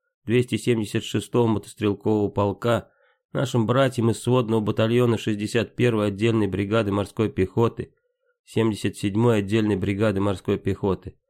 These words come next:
двести двадцать седьмой артиллерийской бригады,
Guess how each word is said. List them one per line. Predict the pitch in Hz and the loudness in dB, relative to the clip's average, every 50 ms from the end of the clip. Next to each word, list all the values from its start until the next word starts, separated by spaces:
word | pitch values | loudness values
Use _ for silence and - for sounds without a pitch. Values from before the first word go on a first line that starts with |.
| _ _ _ _ - | _ _ _ _ 0
двести | 127 123 123 127 - | 2 2 2 2 -2
двадцать | 104 98 113 117 110 - - | -4 0 0 0 0 -2 -4
седьмой | 110 101 101 117 127 127 113 | -4 -2 2 2 4 4 2
артиллерийской | 95 95 - 101 101 110 107 123 117 - - - 101 | 2 -2 -4 -4 -2 -2 0 0 -2 -2 -2 -6 -4
бригады, | 95 101 101 98 98 101 95 85 80 78 - | -2 -2 -2 -2 0 -2 -2 -2 -4 -10 -14